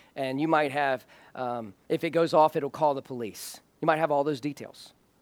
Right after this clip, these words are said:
And I think that there's times in our life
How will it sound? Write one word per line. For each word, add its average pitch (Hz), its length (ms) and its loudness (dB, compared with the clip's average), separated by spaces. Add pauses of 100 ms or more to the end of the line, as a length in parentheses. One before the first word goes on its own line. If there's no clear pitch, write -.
(2500)
And 131 300 -6 (1200)
I 143 180 0
think 180 360 -4
that 160 140 -4
there's 131 200 -10
times 165 360 -6
in 147 60 -2
our 127 100 0
life 139 400 -6